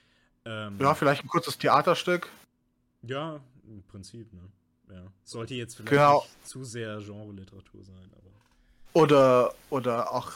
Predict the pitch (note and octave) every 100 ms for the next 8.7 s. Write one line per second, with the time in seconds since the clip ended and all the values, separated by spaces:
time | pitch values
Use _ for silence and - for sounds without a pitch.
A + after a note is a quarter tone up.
0 | C3+ A#2+ C3 A#2+ - B2+ - C#3+ D3 C#3
1 | D3 C3 C3+ C#3 D3 C#3 - C3 B2 C3+
2 | A#2+ B2 C3+ C#3 C3 C3 C3 _ _ _
3 | F#2 E2+ E2 _ _ _ F#2+ F2 E3 D#3+
4 | D#3+ - A3+ - F#3+ D#3+ C#3+ - D#3+ F#3+
5 | G3+ F#3 D#3+ D3+ D3+ C#3+ C#3+ E3 D#3+ E3+
6 | D#3 D3 C#3+ D#3+ - D#3 F3+ D#3+ D3 C#3+
7 | D3 C#3 D#3 - C3 D3 D3 D3 C3+ C3
8 | B2 B2+ D#3 C3+ A2+ A2+